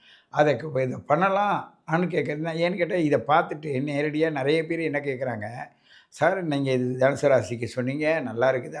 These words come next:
அருமையா இருக்கு, நான், எனக்கு இது மாதிரி வேணும்." நேரடியா கேட்குறாங்க. நீங்க நேரடியா கேட்கறது தவறு இல்லை. ஆனால் உங்களுடைய பிறப்புடைய தன்மையை கொடுத்துட்டு நீங்க கேட்டீங்கன்னா, நாங்க அதை அழகா உங்களுக்கு புரிகிறது மாதிரி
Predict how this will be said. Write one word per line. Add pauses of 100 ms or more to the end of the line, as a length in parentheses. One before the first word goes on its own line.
அருமையா
இருக்கு, (180)
நான்,
எனக்கு
இது
மாதிரி
வேணும்." (180)
நேரடியா (100)
கேட்குறாங்க. (480)
நீங்க
நேரடியா (100)
கேட்கறது
தவறு
இல்லை. (140)
ஆனால்
உங்களுடைய
பிறப்புடைய
தன்மையை
கொடுத்துட்டு
நீங்க
கேட்டீங்கன்னா, (340)
நாங்க (320)
அதை
அழகா
உங்களுக்கு
புரிகிறது
மாதிரி